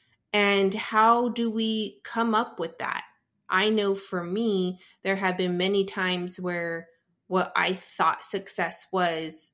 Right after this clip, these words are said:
just didn't work for me. And so I want to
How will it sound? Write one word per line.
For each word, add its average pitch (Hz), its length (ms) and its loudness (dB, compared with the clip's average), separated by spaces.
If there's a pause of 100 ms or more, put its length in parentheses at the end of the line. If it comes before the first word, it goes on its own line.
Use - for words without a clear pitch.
(1120)
just 185 340 -2 (500)
didn't 214 340 2
work 240 240 -2
for - 180 -8
me. - 360 -10 (420)
And 220 320 6
so 214 580 4
I 214 180 2
want 226 380 -2
to 208 540 -4